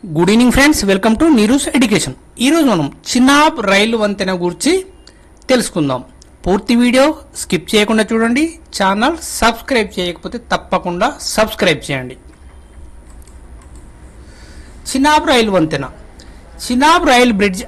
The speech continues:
అనేది ఉక్కు మరియు కాంక్రీట్తో కూడిన ఆర్చ్ వంతెన. ఇది భారతదేశంలోని జమ్మూ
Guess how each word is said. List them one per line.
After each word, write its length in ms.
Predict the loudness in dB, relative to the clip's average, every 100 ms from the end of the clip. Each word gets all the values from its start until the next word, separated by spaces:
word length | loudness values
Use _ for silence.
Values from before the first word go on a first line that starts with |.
| -4
అనేది 340 | -2 -2 -4
ఉక్కు 600 | -2 -4 -4 -10 0 2 4 2
మరియు 300 | 2 0 -2 0
కాంక్రీట్తో 840 | 2 2 0 0 0 -2 -4 -2 0
కూడిన 460 | -2 -2 0 -2 -2 0 2
ఆర్చ్ 200 | 2 2 0
వంతెన. 280 | 0 -4 -8 -14 -14 -6
ఇది 280 | -2 0 0
భారతదేశంలోని 1200 | 2 4 4 4 2 2 2 0 -2 -2 -2 -4 -4 0
జమ్మూ 400 | 2 2 4 2